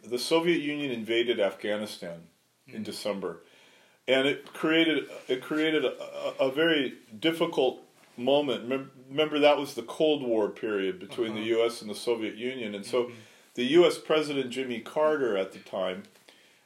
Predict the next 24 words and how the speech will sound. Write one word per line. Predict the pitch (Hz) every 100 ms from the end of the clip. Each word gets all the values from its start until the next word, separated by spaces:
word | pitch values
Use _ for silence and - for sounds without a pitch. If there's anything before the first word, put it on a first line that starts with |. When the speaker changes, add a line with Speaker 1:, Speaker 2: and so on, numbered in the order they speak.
| _ _
Speaker 1:
he | - - 156 165 165
decided | 131 139 - 151 156 160 143 120 - _ _ _ _ _ _ - -
to | 147
use | 135 135 165 190 151
the | 139
Olympics, | 123 139 185 175 101 101 127
which | 120
many | 185 226
people | - 175 131
disagreed | 117 131 - 107 113 135 143
with, | 101 90 90
to | -
use | 131 160 190 151
the | 139
Olympics | 127 151 196 127 90 - -
as | 117 110
a | 107
statement | - - 151 147 131
against | 107 98 127 135 139 -
the | 104
Soviet | - 110 104 92
Union. | 104 123 120 87 - - - - - -
So | 139
he, | 135 147 139